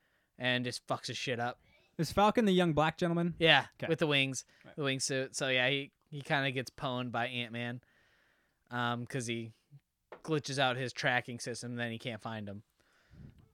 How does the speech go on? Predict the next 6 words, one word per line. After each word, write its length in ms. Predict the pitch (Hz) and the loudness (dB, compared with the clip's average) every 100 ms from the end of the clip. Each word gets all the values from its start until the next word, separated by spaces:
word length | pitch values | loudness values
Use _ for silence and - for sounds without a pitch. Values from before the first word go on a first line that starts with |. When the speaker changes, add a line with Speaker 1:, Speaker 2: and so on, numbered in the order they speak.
| - | -4
Speaker 1:
Um, 920 | 139 131 127 127 123 120 123 120 117 - _ _ _ _ _ - _ _ _ - | 0 2 2 2 0 -4 -6 -6 -8 -12 _ _ _ _ _ -20 _ _ _ -14
Scarlet 420 | - - 180 185 | -2 10 12 12
Witch 320 | 170 160 160 139 | 10 8 4 -2
is 220 | 139 127 | -4 -4
the 120 | 143 | -6
powerhouse. 760 | - 143 131 123 117 120 - - | 2 4 4 2 0 0 -4 -8